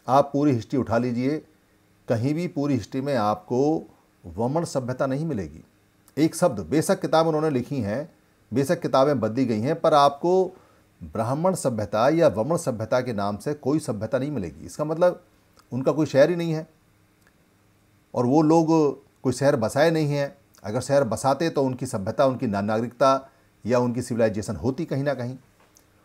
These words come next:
और चूँकि वो बसाए नहीं हैं इसलिए है नहीं, और हिस्ट्री में भी नहीं है, और हिस्ट्री से पहले भी नहीं है, और आज भी नहीं है। पुराने जितने भी शब्द मिलते हैं, शब्द मिलते हैं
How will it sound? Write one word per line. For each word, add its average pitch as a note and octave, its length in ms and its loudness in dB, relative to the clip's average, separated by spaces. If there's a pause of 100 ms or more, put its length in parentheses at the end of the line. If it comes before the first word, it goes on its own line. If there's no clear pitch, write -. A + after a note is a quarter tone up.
(140)
और B2 80 -2
चूँकि D3+ 280 -4
वो E3+ 140 4
बसाए C3 360 2
नहीं F3 220 2
हैं F3 300 -2 (440)
इसलिए A#2+ 240 -8
है C3+ 180 4
नहीं, D3 260 0 (400)
और F2+ 140 -6
हिस्ट्री F#2+ 260 -6
में D#3 100 0
भी D#3 80 0
नहीं D#3 180 -2
है, D#3+ 100 0
और C#3+ 160 2
हिस्ट्री G#2 240 -10
से C3 100 -2
पहले G#2+ 240 0
भी C3 120 -2
नहीं C3 180 -2
है, C3 140 -6 (240)
और A2 80 -2
आज G2+ 200 -2
भी G#2+ 100 -6
नहीं G#2+ 200 -4
है। G#2+ 120 -10 (1400)
पुराने E3 380 6
जितने F#3 340 -2
भी G#3+ 420 -4 (240)
शब्द F3+ 300 0
मिलते C#3+ 300 0
हैं, G#2 220 -4
शब्द E3+ 320 2
मिलते C3+ 300 0
हैं E2 220 -10